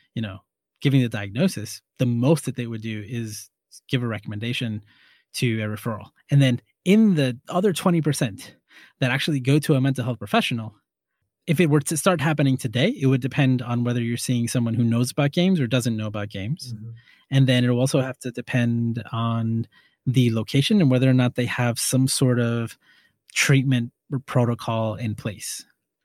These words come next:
Speaker 1: where they have a standard where it's like, "Oh, well, you know, if someone comes in with gaming disorder, you've gotta, you gotta cut out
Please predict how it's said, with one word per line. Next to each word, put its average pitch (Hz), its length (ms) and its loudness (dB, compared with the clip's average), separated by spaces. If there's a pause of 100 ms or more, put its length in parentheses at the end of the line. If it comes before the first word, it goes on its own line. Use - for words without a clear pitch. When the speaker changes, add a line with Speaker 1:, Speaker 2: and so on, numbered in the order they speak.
(160)
Speaker 1:
where 127 140 2
they 123 80 -2
have 139 180 2
a 113 60 -4
standard 127 500 0
where 113 100 -6
it's 117 120 -6
like, 120 120 -6
"Oh, 170 140 4
well, 147 300 2
you 151 100 4
know, 113 220 2 (520)
if 123 200 -2
someone 151 260 4
comes 147 200 4
in 143 60 6
with 123 120 -2
gaming 165 240 2
disorder, 202 420 4
you've 120 260 0
gotta, 123 240 0
you 113 140 -6
gotta 123 220 -2 (880)
cut - 260 -2
out 147 240 0